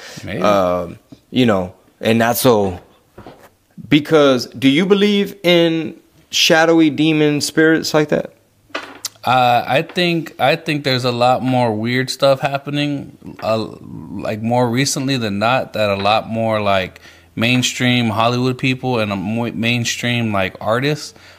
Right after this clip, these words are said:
Speaker 1: are coming out and actually pushing, uh, more Satanism type of stuff. And so when I see something like this, where it's, like, a major guy who's putting something like that out there,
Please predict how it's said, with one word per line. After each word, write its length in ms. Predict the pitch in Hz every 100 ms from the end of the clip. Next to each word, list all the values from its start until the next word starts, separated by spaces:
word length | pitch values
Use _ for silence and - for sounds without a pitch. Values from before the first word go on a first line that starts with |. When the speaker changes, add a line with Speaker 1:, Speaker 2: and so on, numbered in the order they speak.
| _ -
Speaker 1:
are 120 | 107
coming 380 | - 120 120 117
out 260 | 113 110
and 140 | 110 101
actually 320 | 104 - 107
pushing, 640 | - 113 110 - 110 104
uh, 380 | 98 101 87 82 - - - _ _ _ _
more 520 | 104 104 113 113 110
Satanism 720 | 104 - 110 107 113 110 110 104
type 260 | 117 107
of 100 | 98
stuff. 440 | - 107 117 147 - - - -
And 200 | - 117
so 200 | - 113
when 120 | 110
I 80 | 107
see 220 | 104 160 165
something 260 | 151 127
like 220 | 117 101
this, 400 | 170 175 139 -
where 160 | 120 113
it's, 140 | 107
like, 160 | 110 101
a 60 | 101
major 380 | 110 120 113
guy 480 | 98 110 127 120 104
who's 200 | 101 104
putting 260 | - 113 104
something 300 | 117 104 104
like 200 | 95 -
that 240 | 113 131
out 220 | 143 147
there, 260 | 156 165